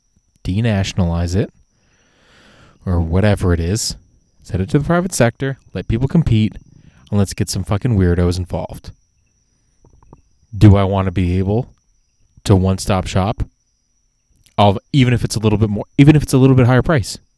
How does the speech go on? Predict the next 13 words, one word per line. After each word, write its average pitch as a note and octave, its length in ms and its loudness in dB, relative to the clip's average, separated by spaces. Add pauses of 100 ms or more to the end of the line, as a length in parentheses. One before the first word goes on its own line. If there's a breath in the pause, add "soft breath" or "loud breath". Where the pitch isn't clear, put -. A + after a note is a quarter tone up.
(340)
I A#2+ 140 0
understand. B2+ 460 0 (240)
They're, A#2 100 0
you're B2+ 180 0
not B2+ 200 2
there C#3 160 2
to A2 80 -2
sell. A2 360 -4 (800 soft breath)
Your A#2 100 -2
moneymakers B2+ 460 4
are G2+ 60 6
not G2+ 280 2
your F2+ 280 -2